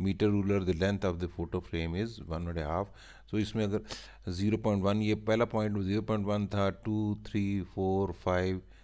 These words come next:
सिक्स, सेवन, एट, नाइन, और ये वन तक आता था,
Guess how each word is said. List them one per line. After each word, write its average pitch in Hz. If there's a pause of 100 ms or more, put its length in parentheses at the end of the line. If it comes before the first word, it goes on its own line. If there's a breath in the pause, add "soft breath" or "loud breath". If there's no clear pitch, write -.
(200 soft breath)
सिक्स, 101
सेवन, 92
एट, 87
नाइन, 87 (140)
और 92
ये 90
वन 80
तक 87
आता 85
था, -